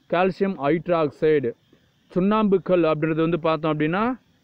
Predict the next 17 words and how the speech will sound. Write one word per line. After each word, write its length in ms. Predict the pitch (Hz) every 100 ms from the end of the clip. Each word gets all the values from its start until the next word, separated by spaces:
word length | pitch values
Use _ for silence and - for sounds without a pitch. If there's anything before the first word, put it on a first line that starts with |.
| _ -
கால்சியம் 440 | 175 190 - 175 160 151
கார்பனேட், 560 | 143 131 139 143 123 -
சரிங்களா? 300 | 139 143 127 - _ - - _ _ _ _
சலவை 400 | - 160 180 190 170 185
தூள் 200 | 165 160
எது? 180 | 170 165 131 -
கால்சியம் 460 | 170 180 - 208 185 151
ஆக்சிக்ளோரைடு. 760 | 151 160 139 139 139 143 131 117 - -
சுட்ட 280 | 147 185 175
சுண்ணாம்பு 320 | 170 160 156 151
வந்து 180 | 156 190 240 - _ _ _ _ _ _ _ _ _ _ _ _ _ _ _ _ _ _ _ _ 156
கால்சியம் 460 | 160 165 185 208 165 139
ஆக்சைடு, 520 | 143 - 160 151 123 113
சரிங்களா? 320 | 143 143 143 117 _ _ _ _ - _ _ _ _ _ _ _ _ _ _ _ _ _ _ _ _ _ _ _ _ _ _ _ _ _ _ _ _ _ - 147
நெக்ஸ்ட் 200 | 151 185
வந்து 140 | 180
பார்த்தீங்கன்னா 300 | 165 156 175